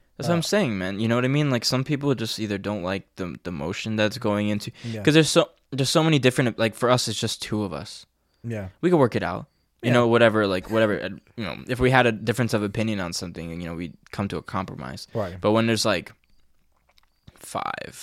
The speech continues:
Speaker 1: six, you know, people.
Speaker 2: We have a company size.
Speaker 1: Company sized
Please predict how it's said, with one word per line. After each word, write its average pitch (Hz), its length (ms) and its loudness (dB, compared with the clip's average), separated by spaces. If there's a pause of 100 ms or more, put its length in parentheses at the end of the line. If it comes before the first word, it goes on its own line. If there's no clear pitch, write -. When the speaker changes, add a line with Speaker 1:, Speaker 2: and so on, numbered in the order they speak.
Speaker 1:
six, - 800 -10
you 101 140 -10
know, 67 240 -10
people. - 500 -10
Speaker 2:
We 131 120 2
have 123 100 0
a 117 60 -4
company 117 600 -4
size. 98 460 -4
Speaker 1:
Company 107 380 2
sized 98 580 0